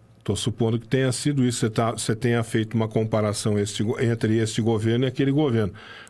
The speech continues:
Olha, se foi isso que você quis dizer, se, se não foi, você esquece, não fo-, não, esquece o que eu falei, ô, ô, Marcelo. Mas se foi isso que você quis dizer,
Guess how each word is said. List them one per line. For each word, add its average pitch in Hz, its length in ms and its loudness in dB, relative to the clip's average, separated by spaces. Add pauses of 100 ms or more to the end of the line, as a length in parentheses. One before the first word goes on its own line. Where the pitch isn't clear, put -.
Olha, 110 260 0
se 170 200 0
foi 226 320 2
isso 175 360 2
que 127 60 0
você 117 320 2
quis 113 240 0
dizer, 98 580 0
se, 190 220 -2
se - 140 -2
não 254 160 2
foi, 247 260 0
você 247 160 0
esquece, 214 580 0
não 214 160 2
fo-, 190 160 -4
não, 175 500 0
esquece 196 340 0
o - 20 -6
que 226 60 2
eu 202 40 4
falei, 113 580 2
ô, 101 460 0
ô, 95 380 -2
Marcelo. 117 440 0 (400)
Mas 156 180 0
se - 80 -6
foi 233 200 2
isso 214 300 2
que 165 100 2
você 139 300 2
quis 113 200 0
dizer, 101 440 0